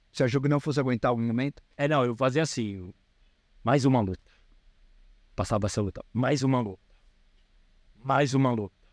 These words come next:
Speaker 2: Não pensava, eu, minha cabeça ganhar luta após luta, sobreviver.
Speaker 1: Você não, não, nossa,
Speaker 2: Luta.
Speaker 1: eu tenho mais vinte.
Speaker 2: Não, isso, você
Speaker 1: Entendi.
Speaker 2: põe isso, seu psicológico cai.
Speaker 1: Entendi.
Speaker 2: Entendeu? Uma coisa é trabalhar o seu psicológico.
Speaker 1: E você
Speaker 2: Você
Speaker 1: saiu de lá, foi pro hospital?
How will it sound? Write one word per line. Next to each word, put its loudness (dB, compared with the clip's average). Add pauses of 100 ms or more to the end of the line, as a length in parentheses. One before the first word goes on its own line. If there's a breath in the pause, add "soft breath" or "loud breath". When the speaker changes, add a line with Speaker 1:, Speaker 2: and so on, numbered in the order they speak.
(560)
Speaker 2:
Não 0
pensava, 2 (640)
eu, -8 (100)
minha -2
cabeça 0
ganhar 0 (180)
luta 0 (100)
após 0
luta, 0
sobreviver. -4
Speaker 1:
Você -6
não, -6
não, 0
nossa, 2
Speaker 2:
Luta. -4
Speaker 1:
eu -2
tenho -2
mais -2
vinte. -8
Speaker 2:
Não, 2
isso, -4
você -2
Speaker 1:
Entendi. -6
Speaker 2:
põe 2
isso, -2
seu 0
psicológico -2
cai. 2 (400)
Speaker 1:
Entendi. -4
Speaker 2:
Entendeu? 0
Uma 0
coisa -2
é -8
trabalhar -2
o -2
seu -4
psicológico. 0
Speaker 1:
E -4
você -6
Speaker 2:
Você -4
Speaker 1:
saiu 2
de -2
lá, 0
foi -8
pro -4
hospital? 0